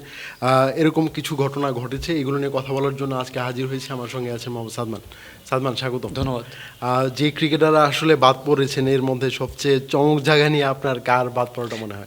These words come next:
Speaker 2: আহ, কোন টিম নিয়ে কথা বলবো বলেন? সব টিমের অবস্থাই মনে হচ্ছে যেন কঠিন হয়ে যাচ্ছে। আহ, প্রথমে আমরা আসলে ইন্ডিয়ার টিম নিয়ে কথা বল-, বলতে পারি, কারণ গতকালকে,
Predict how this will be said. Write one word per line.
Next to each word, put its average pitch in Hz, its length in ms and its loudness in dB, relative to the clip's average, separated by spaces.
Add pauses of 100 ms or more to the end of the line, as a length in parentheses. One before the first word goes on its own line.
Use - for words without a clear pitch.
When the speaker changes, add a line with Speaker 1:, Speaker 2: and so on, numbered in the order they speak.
Speaker 2:
আহ, 165 100 -2 (120)
কোন 202 240 0
টিম 214 180 2
নিয়ে 190 220 4
কথা 156 200 6
বলবো 123 300 2
বলেন? 127 320 0
সব 139 220 2 (140)
টিমের 170 280 2
অবস্থাই 160 420 6
মনে 147 240 4
হচ্ছে 143 240 2
যেন 135 340 2 (360)
কঠিন 151 340 4
হয়ে 139 160 2
যাচ্ছে। 117 460 0 (380)
আহ, 139 280 6
প্রথমে 160 320 6
আমরা 165 260 8
আসলে 156 340 4
ইন্ডিয়ার 143 400 4
টিম 143 140 2
নিয়ে 139 280 0
কথা 131 220 0
বল-, 123 540 -6
বলতে 127 240 -2
পারি, 127 280 2
কারণ 120 320 0
গতকালকে, 127 720 0